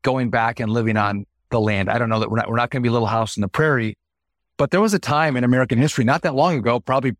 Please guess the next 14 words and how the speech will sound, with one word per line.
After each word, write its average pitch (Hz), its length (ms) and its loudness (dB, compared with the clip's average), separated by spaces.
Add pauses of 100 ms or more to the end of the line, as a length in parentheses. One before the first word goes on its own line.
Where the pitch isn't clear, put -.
pre-World 139 500 2
War 131 200 0
Two, 147 240 0
even 143 260 0
after 165 300 0
World 127 180 -2
War 110 140 0
Two, 135 160 0
people 175 320 0
knew 170 100 4
how 160 120 2
to 160 60 0
grow 151 200 0
vegetables 147 640 -4